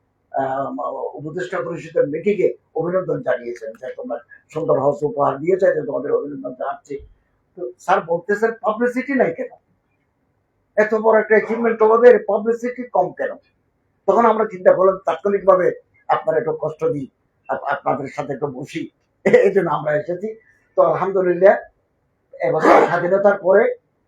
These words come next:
বাংলাদেশের ইতিহাসে এই হজ ব্যবস্থাপনা একটা মাইলফলক হয়ে থাকে। এই ক্ষেত্রে আপনাদের অবদান সবচেয়ে বেশি। বিশেষ করে বিভিন্ন চ্যানেলের করেসপন্ডেন্ট যারা সৌদি আরবে আছেন, তারা আমার সাথে আরাফাতে ছিলেন,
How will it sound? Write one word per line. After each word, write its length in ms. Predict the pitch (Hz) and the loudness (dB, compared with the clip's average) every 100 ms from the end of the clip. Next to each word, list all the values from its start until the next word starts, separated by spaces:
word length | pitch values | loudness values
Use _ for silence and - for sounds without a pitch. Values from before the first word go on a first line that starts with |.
| _ | _
বাংলাদেশের 760 | 151 165 160 156 170 170 190 - | -2 0 2 0 -2 -4 -4 -4
ইতিহাসে 600 | - 170 170 208 147 - _ _ _ - | -6 -2 0 -2 -6 -10 _ _ _ 0
এই 80 | 170 | 0
হজ 340 | 147 160 131 | 2 -2 -2
ব্যবস্থাপনা 640 | 143 143 147 - 160 156 | -2 -2 -2 0 0 0
একটা 120 | 147 151 | -4 -4
মাইলফলক 600 | 135 160 196 190 214 - | -2 0 0 2 0 0
হয়ে 240 | 139 127 | -4 -8
থাকে। 280 | - - _ _ _ _ _ _ - | -12 -20 _ _ _ _ _ _ 0
এই 140 | 196 | 2
ক্ষেত্রে 440 | 196 226 233 208 190 | 4 2 0 4 4
আপনাদের 400 | 147 175 170 180 | 4 0 2 2
অবদান 400 | - 151 147 147 - _ _ | 2 0 -2 -2 -8 _ _
সবচেয়ে 380 | - - - - | -8 -6 -8 -8
বেশি। 300 | - - - _ _ _ _ _ | -10 -20 -20 _ _ _ _ _
বিশেষ 300 | 175 180 190 | -4 -2 0
করে 160 | 196 185 | 2 0
বিভিন্ন 560 | 175 170 180 185 170 - _ _ | 0 -2 2 2 0 -4 _ _
চ্যানেলের 380 | 160 175 190 190 | 0 4 6 6
করেসপন্ডেন্ট 720 | - 208 196 - 185 185 175 | 4 4 4 4 4 4 2
যারা 280 | 160 143 120 | 4 4 0
সৌদি 260 | - 160 147 | -2 0 0
আরবে 240 | 143 139 | 0 0
আছেন, 340 | 131 - 185 - _ _ _ - | -2 0 -4 -4 _ _ _ 0
তারা 200 | 143 143 | 0 0
আমার 200 | 151 143 | -4 -4
সাথে 460 | 147 - 147 - - - | -6 0 0 0 -8 -8
আরাফাতে 400 | 139 131 151 156 | -6 -4 -4 -6
ছিলেন, 280 | 147 147 | -6 -6